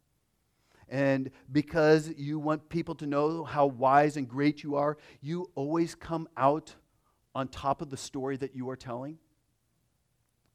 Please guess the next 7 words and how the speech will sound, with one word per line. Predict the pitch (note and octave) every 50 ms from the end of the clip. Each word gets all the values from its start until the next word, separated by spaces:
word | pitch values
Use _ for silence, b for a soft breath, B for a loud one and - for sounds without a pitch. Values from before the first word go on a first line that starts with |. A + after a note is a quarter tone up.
| _ _ -
If | B2+ A2+ - -
that | - D3 C#3 C#3
is | D3 C#3 A#2 C3
you, | B2+ C3 D#3 F#3+ F3+ _ _ _ _ _ _ _ _ _ _ _ _ _ _ _ _ _ _ _ _ _ _ _ _ _ _ _ _ _ _ _ _ _ _ -
you | C3+ C#3 B2
are | A#2 A2
self-righteous. | - C3 A#2 A2 - A#2+ A2 - - F#2 - - -